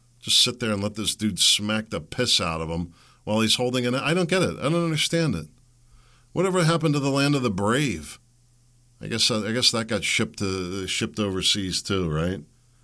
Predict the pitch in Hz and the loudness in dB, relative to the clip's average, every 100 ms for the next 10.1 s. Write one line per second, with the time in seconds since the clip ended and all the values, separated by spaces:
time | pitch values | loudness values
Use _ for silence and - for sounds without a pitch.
0 | _ _ - 104 113 107 98 90 85 101 | _ _ -8 -2 0 0 0 0 0 0
1 | 101 107 101 80 82 87 87 85 76 71 | 0 -2 -2 -4 -2 0 2 0 -2 -6
2 | - _ _ _ _ _ _ - 107 - | -14 _ _ _ _ _ _ -2 0 0
3 | 110 95 104 85 101 95 92 92 85 82 | -2 -2 -4 -2 0 2 2 0 0 -2
4 | 101 104 104 101 98 92 92 92 92 92 | 0 2 2 0 0 0 0 0 0 0
5 | 95 98 98 95 78 92 82 90 87 87 | 0 0 0 0 0 -2 0 2 2 2
6 | 85 - _ _ _ _ _ - 92 98 | -2 -12 _ _ _ _ _ -10 -4 0
7 | 104 101 87 - 95 92 76 82 73 - | 0 0 -2 -2 0 0 0 -2 -2 -8
8 | - - 127 131 113 104 95 95 104 110 | -10 -4 0 0 0 0 0 0 -2 0
9 | - 113 110 113 110 107 - 98 92 87 | 0 0 0 0 2 2 0 0 -4 -4